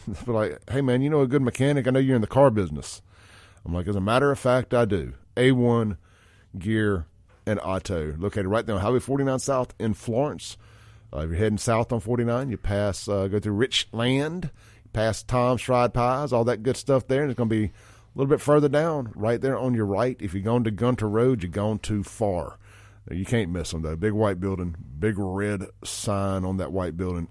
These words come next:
A one Gear and Auto. They can do everything except work on diesel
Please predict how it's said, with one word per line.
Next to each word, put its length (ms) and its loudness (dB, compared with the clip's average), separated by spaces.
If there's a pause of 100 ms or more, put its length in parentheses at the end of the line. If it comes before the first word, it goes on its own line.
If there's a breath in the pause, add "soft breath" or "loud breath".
A 160 4
one 400 0 (520 soft breath)
Gear 220 -2
and 80 0
Auto. 380 2
They 240 -2
can 100 0
do 240 -2
everything 760 2
except 720 -2
work 320 -4
on 260 -4
diesel 520 -2